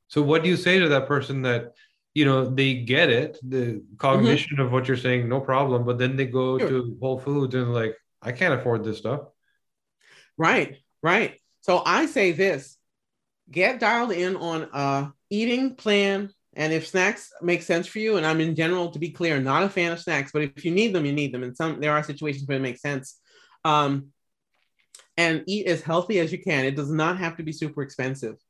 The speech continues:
Speaker 1: Yeah.
Speaker 2: So for instance, if you're someone who processes, um, legumes he-, in a healthy way, like lentils and chickpeas,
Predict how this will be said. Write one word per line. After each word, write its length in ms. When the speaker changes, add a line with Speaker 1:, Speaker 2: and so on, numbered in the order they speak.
Speaker 1:
Yeah. 140
Speaker 2:
So 220
for 180
instance, 680
if 200
you're 160
someone 440
who 100
processes, 840
um, 440
legumes 680
he-, 80
in 80
a 80
healthy 340
way, 300
like 220
lentils 600
and 160
chickpeas, 640